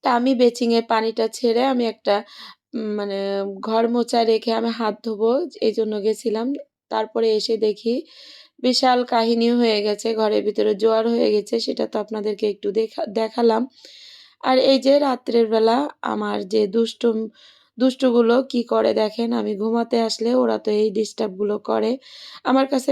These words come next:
ভালো লাগে। তা দেখতে থাকুন। আমি ওদেরকে বলতেছি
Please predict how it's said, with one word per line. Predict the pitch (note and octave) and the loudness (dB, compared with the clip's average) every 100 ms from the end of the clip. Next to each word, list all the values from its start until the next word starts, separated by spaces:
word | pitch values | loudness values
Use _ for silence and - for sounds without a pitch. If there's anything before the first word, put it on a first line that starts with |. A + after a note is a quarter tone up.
| A#3+ | 0
ভালো | B3 B3+ C4 | 2 4 4
লাগে। | B3 G#3+ B3 - _ _ _ - _ | 2 0 -2 -2 _ _ _ -20 _
তা | - C#4+ | 0 2
দেখতে | C4+ C4+ C#4 | 4 2 0
থাকুন। | C4+ C4+ C4 C4 D#4+ - _ _ _ _ _ _ _ _ _ _ _ _ _ _ _ _ _ _ _ _ _ _ _ _ _ _ _ _ _ _ _ _ C#5 _ _ _ _ _ _ _ _ _ _ _ _ _ B3+ | 0 0 2 2 2 -4 _ _ _ _ _ _ _ _ _ _ _ _ _ _ _ _ _ _ _ _ _ _ _ _ _ _ _ _ _ _ _ _ _ _ _ _ _ _ _ _ _ _ _ _ _ _ -2
আমি | C4 C#4+ | 2 4
ওদেরকে | C4 C4+ C4+ C4 | 4 4 4 4
বলতেছি | C4+ C4 C4 C4 | 4 4 2 2